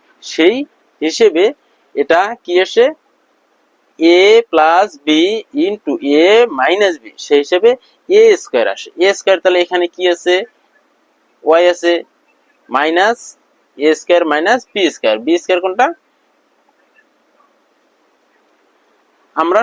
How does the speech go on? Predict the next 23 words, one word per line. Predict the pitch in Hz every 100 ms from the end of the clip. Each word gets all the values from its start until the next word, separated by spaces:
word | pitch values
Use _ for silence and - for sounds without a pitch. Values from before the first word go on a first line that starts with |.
| -
সূত্র | 226 - 214
অনুযায়ী | 202 160 175 277 - _ _ _ _ _ _ - - _ - 156
এখানে | - 170 214 320 _ _ _ _
কোন | 190 196 190
প্রতীক | 185 190 -
থাকে | 170 196 185
থাক, | 202 175
আমরা | 170 -
সূত্র | 185 185 175
অনুযায়ী | 156 151 226 - _ - 156
নিয়ে | 175 165 127
আসব। | 107 98 - _ _ _ _ _ _ _ _ _ _ _ - _
তাহলে | - 139 147
এখানে | 165 170
আছে | 175 135
ওয়াই | 147 175 -
স্কয়ার | 202 240 - _ _ -
মাইনাস | 139 156 254 - _ _ _ 202
এক্স | - 156 -
স্কয়ার। | 120 - _ _ _ _ _ _ _ _ _ _ _ _ _ _ _ _ _ _ 147 151
y | 180
এর | 190 185
মান | 175